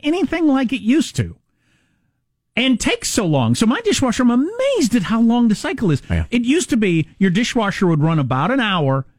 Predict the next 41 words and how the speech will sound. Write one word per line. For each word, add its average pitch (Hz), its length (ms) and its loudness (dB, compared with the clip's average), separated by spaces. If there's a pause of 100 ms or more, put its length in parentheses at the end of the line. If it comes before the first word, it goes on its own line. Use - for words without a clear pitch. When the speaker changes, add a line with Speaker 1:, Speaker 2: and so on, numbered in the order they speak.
(240)
Speaker 1:
and 160 140 2
it 147 60 -2
would 131 140 -2
get 165 160 0
so 196 420 -2
bleeping 175 540 2
hot 185 340 -2
that 127 180 -2
it 147 60 -4
would 135 120 0
clean 151 480 0
anything 135 500 0
off 98 240 -2
of 90 80 -4
there. 80 280 -10 (120)
Speaker 2:
Mm-hmm. 87 300 2 (220)
Speaker 1:
Um, 123 220 2
that's 165 180 -2
the 180 60 -2
way 170 80 0
everybody's 175 360 0
dishwasher 170 520 -2
was 156 240 2
growing 156 380 0
up, 165 320 -4
your 120 80 0
mom's, 143 360 2
yours, 135 300 0
everybody's. 120 480 0 (260)
Now 233 280 0
they 214 180 0
run 196 340 0
on 175 140 0
an 165 80 0
average 196 340 0
about 147 300 -4
two 262 240 2
and 226 80 -2
a 165 80 -4
half 220 340 -2
hours, 113 440 0